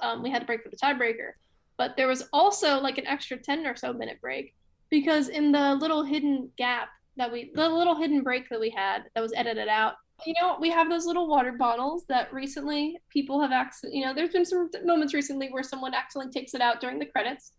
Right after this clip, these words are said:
But I was drinking my water bottle and I accidentally spilled it all down the front of my shirt. So what they did was, like, wardrobe took me aside and, like, there were all these people surrounding me and, like, they were, like,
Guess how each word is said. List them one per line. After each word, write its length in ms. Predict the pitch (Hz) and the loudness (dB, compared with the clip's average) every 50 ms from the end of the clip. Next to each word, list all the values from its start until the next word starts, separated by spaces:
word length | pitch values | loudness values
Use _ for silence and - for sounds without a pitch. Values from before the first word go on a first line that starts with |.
| _ _ _ _ - _ | _ _ _ _ -6 _
But 100 | 269 262 | 2 4
I 80 | 262 302 | 4 4
was 100 | 330 320 | 4 2
drinking 280 | 349 330 320 330 349 | -2 -2 -2 -2 0
my 100 | 339 330 339 | 0 2 2
water 200 | 302 262 247 247 | 2 2 0 0
bottle 440 | 233 254 247 254 269 302 330 - _ _ _ _ _ _ | 0 0 2 2 0 -2 -4 -8 _ _ _ _ _ _
and 100 | - 254 | -6 -4
I 120 | 240 226 - | -4 -2 0
accidentally 460 | 247 233 240 240 - 320 311 320 349 | 0 0 0 0 -4 -8 -6 -6 -6
spilled 280 | 339 - - 269 254 262 | -8 -6 -6 -4 -2 -2
it 160 | 269 269 - _ _ | -2 -4 -6 _ _
all 180 | 254 233 247 | -2 -2 0
down 200 | 240 254 254 277 | 0 0 0 0
the 80 | 285 294 | 0 -2
front 180 | - 302 285 | -2 -2 -2
of 60 | 294 302 | 0 -2
my 140 | 311 330 | -2 -4
shirt. 280 | 392 - - - - - - _ _ _ _ - | -6 -6 -8 -10 -12 -14 -18 _ _ _ _ -4
So 360 | - 320 294 285 277 285 285 | 0 4 4 6 4 4 2
what 200 | 294 294 294 294 | 2 0 0 2
they 140 | 302 294 269 | 0 -2 -2
did 340 | - - 294 320 339 330 | -2 -4 -6 -4 -4 -4
was, 240 | 302 311 294 285 - - | -2 -4 -4 -4 -4 -4
like, 220 | 302 269 262 - | -4 -4 -4 -4
wardrobe 580 | - 247 254 277 277 285 285 339 330 339 330 330 | -6 -4 0 0 0 0 0 0 0 0 -2 -4
took 220 | - 330 320 - | -6 -10 -8 -4
me 120 | - 294 294 | -4 -2 -2
aside 580 | 294 294 - - 247 247 240 247 254 240 233 - _ _ _ _ _ _ _ | -2 -2 -2 -2 0 0 0 -2 -4 -6 -10 -16 _ _ _ _ _ _ _
and, 100 | 269 285 | 0 2
like, 160 | 294 285 285 - | 4 2 2 2
there 100 | 330 330 | 2 2
were 120 | 311 285 - - | 0 0 2 2
all 240 | 302 294 311 311 | 4 4 6 6
these 180 | 294 320 294 285 | 6 4 4 4
people 320 | - - 294 - 269 269 | 4 0 0 2 0 -4
surrounding 580 | 277 277 - 262 269 254 247 247 247 254 254 254 240 | -6 -6 -6 -6 -4 -4 -4 -4 -6 -8 -8 -6 -6
me 280 | 240 233 - - - _ _ _ _ _ _ | -6 -6 -6 -8 -12 _ _ _ _ _ _
and, 160 | 254 262 262 | 0 0 2
like, 200 | 254 247 247 240 | 2 0 0 0
they 140 | - 269 277 | -2 -2 0
were, 160 | 269 277 277 285 | 2 2 4 4
like, 240 | 277 269 254 - | 4 2 2 -4